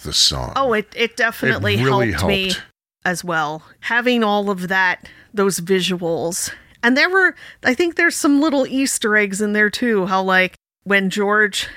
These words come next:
Speaker 2: one of the shots of George circa nineteen ninety-five in Paul's home studio,
Speaker 1: Mm-hmm.
Speaker 2: and behind him is the, uh, bass drum head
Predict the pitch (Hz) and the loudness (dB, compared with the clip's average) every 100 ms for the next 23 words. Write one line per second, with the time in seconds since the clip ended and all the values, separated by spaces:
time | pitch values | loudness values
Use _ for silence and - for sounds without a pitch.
0 | - 185 202 202 196 185 - 196 190 202 | -14 -4 -2 2 0 0 2 2 2 -4
1 | 170 - 196 196 190 185 - - - - | -6 -2 0 2 2 2 -2 -6 -8 -4
2 | 202 185 190 185 185 - 190 180 185 175 | -2 -2 -2 -2 -2 -4 -4 -4 -4 -6
3 | - 202 185 160 165 165 - - _ - | -4 0 2 2 0 -4 -8 -20 _ -4
4 | 180 - 185 175 170 196 185 190 - 196 | -4 -4 -6 -4 -4 -4 -6 -6 -4 -4
5 | 185 170 147 92 - _ _ - - 95 | -4 -4 -4 -6 -10 _ _ -10 -6 0
6 | 190 190 180 180 196 180 202 208 202 220 | 2 2 -2 0 0 0 0 0 -2 -2
7 | 226 214 214 208 190 190 180 - _ _ | 0 0 -2 -2 0 0 -2 -8 _ _
8 | - 202 196 190 190 180 185 _ _ _ | -6 -4 -4 -2 0 0 -2 _ _ _
9 | 208 208 - - 202 202 202 202 185 170 | 0 0 -2 -4 -2 -2 -2 -2 -2 -2